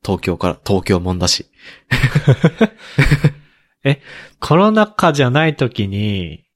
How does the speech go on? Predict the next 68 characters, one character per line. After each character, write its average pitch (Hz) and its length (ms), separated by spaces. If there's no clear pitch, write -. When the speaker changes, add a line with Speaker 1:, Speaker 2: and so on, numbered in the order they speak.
Speaker 1:
う 113 80
ん。 95 380
Speaker 2:
帰 - 100
省 117 260
し - 120
て 120 140
な 131 120
い 120 40
の 95 80
か、 87 160
ト - 140
ッ - 20
シ - 220
ー 80 40
は 85 100
じ 82 120
ゃ 78 40
あ。 - 80
Speaker 1:
い - 40
や、 - 180
一 - 280
年 165 160
目 160 100
の 98 140
終 95 100
わ 95 120
り 101 100
く - 120
ら 69 60
い 71 60
か - 100
な。 80 160
Speaker 2:
一 - 220
年 127 240
目 127 140
の、 98 180
あ、 101 80
十 113 140
二 117 200
月 139 340
ぐ 120 100
ら 98 140
い 87 40
に 85 120
帰 - 100
省 101 220
し - 140
た 104 60
よ 87 120
ね。 76 160
Speaker 1:
そ - 20
う。 101 40
十 95 200
二 95 160
月 98 300
に 85 100
帰 - 100
省 90 200
し - 120
て、 113 280
去 - 160
年 90 240
の 107 120
十 95 180
二 82 140
月 170 240
に 85 100
も、 82 100